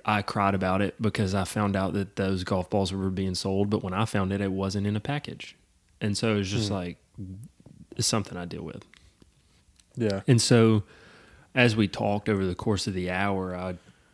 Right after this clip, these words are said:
Speaker 1: I mentioned many things, not realizing that I was admitting guilt over them. I was just talking. And she was like, "You haven't forgiven yourself for a lot of things."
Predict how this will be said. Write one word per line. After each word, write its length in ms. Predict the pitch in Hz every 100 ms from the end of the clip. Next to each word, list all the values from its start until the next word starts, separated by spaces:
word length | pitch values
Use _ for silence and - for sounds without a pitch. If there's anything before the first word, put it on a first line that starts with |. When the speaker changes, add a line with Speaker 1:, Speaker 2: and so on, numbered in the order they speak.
| -
Speaker 1:
I 140 | 117
mentioned 640 | 104 107 101 - 98 92 98 -
many 440 | 113 110 113 113
things, 720 | 90 101 98 90 90 95 - - _ _ _ _ _ _ _ _ _ _ -
not 360 | 107 107 117
realizing 580 | 107 107 104 104 104 101
that 140 | 98 95
I 80 |
was 200 | 92 95
admitting 520 | 98 95 95 101 90 85
guilt 320 | 87 98 104
over 200 | 95 101
them. 240 | 90 92 92
I 80 | 92
was 120 | 92
just 280 | 98 92 - - _ - _ _ _ _ _ _ - - 98 101 82 -
talking. 460 | - 95 - - - - _ _ _ _ _ _ _ _ _ -
And 80 | 113
she 60 |
was 120 | 127 104
like, 180 | 101 101
"You 200 | 110 131
haven't 320 | 147 143 123
forgiven 520 | - 101 101 104 98
yourself 480 | 95 - 110 98 92
for 200 | - 107
a 60 | 92
lot 400 | 90 90 87 85
of 100 | -
things." 720 | - - - - 143 -